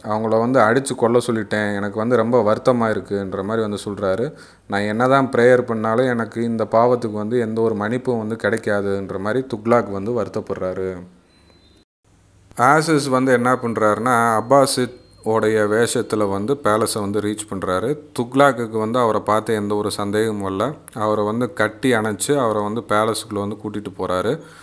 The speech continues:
அப்போ வந்து அந்த சைடு ஒரு உமன் வராங்க. அவங்க வந்து வருத்தத்துல இருக்காங்க. என்ன காரணம்னா, அவங்களுடைய குழந்தை வந்து இறந்துருச்சு. அந்த இறப்புக்கு காரணம் யாருன்னா, ஆசிஸ் தான். So, அந்த உமன் வந்து அந்த விஷயத்தை வந்து சொல்றாங்க.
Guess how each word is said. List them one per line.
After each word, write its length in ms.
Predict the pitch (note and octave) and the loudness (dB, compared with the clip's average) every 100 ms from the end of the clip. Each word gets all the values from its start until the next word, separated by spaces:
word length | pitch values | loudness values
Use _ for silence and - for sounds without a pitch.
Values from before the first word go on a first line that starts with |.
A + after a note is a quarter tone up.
| - _ - | -20 _ -2
அப்போ 320 | A2+ - B2 | 0 4 4
வந்து 180 | A#2+ C3 | 4 2
அந்த 160 | A2+ G#2 | 2 0
சைடு 260 | B2 B2+ A#2+ | 2 2 2
ஒரு 140 | G#2+ | 2
உமன் 280 | G#2 A#2 B2 | 0 0 0
வராங்க. 540 | A2 G2+ F#2+ F#2+ C#3 D#3 - | 0 0 0 0 -2 -4 -6
அவங்க 280 | A2 A2+ A2+ | -4 -2 0
வந்து 160 | B2 | 2
வருத்தத்துல 460 | A2+ G#2+ C#3 B2 A2 | 2 2 0 0 0
இருக்காங்க. 360 | G2+ G#2+ G#2 | 0 -2 -4
என்ன 280 | C3 A2 B2 | -4 -2 0
காரணம்னா, 720 | B2 A2 G#2+ G#2 G#2 C3 C3 | 0 0 0 -2 0 2 4
அவங்களுடைய 400 | A2+ G#2+ G#2+ G2+ | 2 0 0 -2
குழந்தை 340 | - A2+ C3 A#2 | -2 0 0 0
வந்து 360 | G#2 G#2+ G#2 | -2 -2 -2
இறந்துருச்சு. 560 | G2+ G#2+ G#2 - A2+ D3 | -2 -4 -6 -6 -6 -4
அந்த 200 | A2 G#2+ | -2 0
இறப்புக்கு 500 | G#2 B2+ C3+ B2 - | 2 2 0 -6 0
காரணம் 400 | A2 A2+ A2 G#2+ | 0 2 -2 -4
யாருன்னா, 600 | G2 G2 G2 C#3+ B2+ A2+ | -2 -4 -4 -2 0 0
ஆசிஸ் 300 | A#2+ G#2+ - | -2 -6 -6
தான். 240 | G#2+ C3+ D#3 - - - - - | -4 -4 -6 -18 -20 -20 -20 -8
So, 200 | - A#2+ | 0 2
அந்த 160 | A#2+ | 2
உமன் 340 | A#2 C3+ D3+ C#3 | 2 2 2 2
வந்து 580 | A#2+ B2+ C3 A#2+ A2+ - | 2 4 6 6 4 0
அந்த 180 | G#2+ A2+ | -4 -4
விஷயத்தை 420 | A2 C#3 C3 A2+ | 0 2 2 2
வந்து 140 | G#2+ | 0
சொல்றாங்க. 460 | G#2+ A2+ G2 F#2+ F2+ | -4 -4 -4 -4 -6